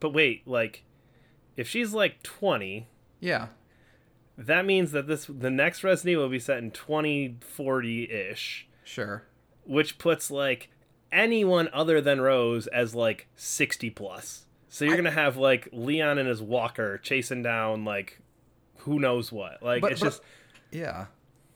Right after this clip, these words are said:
Speaker 2: I'm totally okay
Speaker 1: No.
Speaker 2: with that, though. Like, I'm okay to abandon those characters, but I don't have as much connection to them. <laughs>
Speaker 1: But I guess my thought was, if you're gonna abandon those characters,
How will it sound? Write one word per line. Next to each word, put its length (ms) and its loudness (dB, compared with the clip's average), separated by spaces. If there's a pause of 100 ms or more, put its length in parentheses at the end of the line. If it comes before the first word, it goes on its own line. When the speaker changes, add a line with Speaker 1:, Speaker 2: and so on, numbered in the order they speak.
(400)
Speaker 2:
I'm 120 -6
totally 300 -6
okay 160 -2
Speaker 1:
No. 100 2
Speaker 2:
with 80 -8
that, 180 -8
though. 160 -6
Like, 180 -8
I'm 200 0
okay 220 -2
to 60 2
abandon 300 -4
those 140 -10
characters, 300 -8
but 120 -8
I 100 -2
don't 160 -2
have 160 -6
as 120 -12
much 180 -10
connection 320 -12
to 120 -14
them. 640 -4
<laughs> 260 -16
Speaker 1:
But 260 6 (360)
I 80 -2
guess 260 0 (140)
my 180 0
thought 300 0
was, 200 0
if 140 -12
you're 80 0
gonna 220 0
abandon 460 -4
those 180 -2
characters, 420 -4